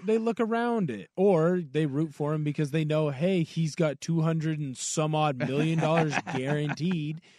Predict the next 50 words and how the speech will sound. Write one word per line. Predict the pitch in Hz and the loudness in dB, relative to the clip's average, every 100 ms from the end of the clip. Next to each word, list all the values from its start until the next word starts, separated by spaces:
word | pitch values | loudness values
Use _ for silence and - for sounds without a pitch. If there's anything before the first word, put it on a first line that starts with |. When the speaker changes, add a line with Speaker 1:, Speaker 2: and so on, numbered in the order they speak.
| _ _ - | _ _ -4
Speaker 1:
That's | 165 160 | -4 -2
coming | 202 254 220 | -2 0 0
to | 120 90 | -2 -4
him. | |
Speaker 2:
So | 170 | 0
you're | 160 160 | 4 4
saying | - 151 131 127 | 2 0 0 -4
any, | 131 131 123 - | -2 -2 -2 -2
any | 139 131 | -2 -2
of | 117 | -4
his | 123 110 | -4 -6
family | - 110 104 101 | -6 -6 -6 -8
would | 92 | -10
pick | 98 | -12
him | 98 | -10
up | 95 | -10
from | - 98 | -10 -12
the | 92 | -10
airport, | 92 - 92 101 | -10 -10 -12 -10
even | 101 | -10
if | 95 | -10
they | - 98 | -10 -10
get | 92 - | -12 -14
hassled | - 110 98 101 | -12 -10 -10 -14
by | 90 87 | -12 -14
police | - 98 92 90 - - - | -14 -16 -14 -14 -16 -18 -16
and, | 98 90 95 | -14 -12 -12
uh, | 87 87 76 - _ | -12 -12 -16 -20 _
Speaker 1:
Thousand | 123 113 120 110 95 | -6 -6 -8 -12 -18
percent. | 98 - - - _ - _ - _ - - - - - | -16 -14 -16 -20 _ -20 _ -20 _ -20 -20 -20 -12 -2
I'm | 220 190 | 0 2
doing | 180 175 165 | 4 4 4
it | |
right | 160 160 160 | 2 0 0
now | 156 160 160 160 | 0 0 2 0
for | 147 156 151 143 135 117 _ _ | 0 0 0 0 -2 -6 _ _
no-, | 127 135 143 165 | -8 -4 0 0
<laughs> | 151 139 143 | 0 -2 0
for | 160 | 0
not | 175 190 | 2 4
much. | 190 233 269 - - - _ | 4 4 2 -2 -8 -16 _
Speaker 2:
Yeah? | 143 147 160 240 | 0 4 4 2
Speaker 1:
Yeah, | |
for | 208 214 | 0 -2
some | 208 | -2
free | 170 208 | 0 -2
food | 175 196 | 0 2
on | 190 170 | 2 0
Sundays. | 190 208 202 202 - | -2 0 -2 -4 -4
Speaker 2:
Hey, | 127 170 | 4 6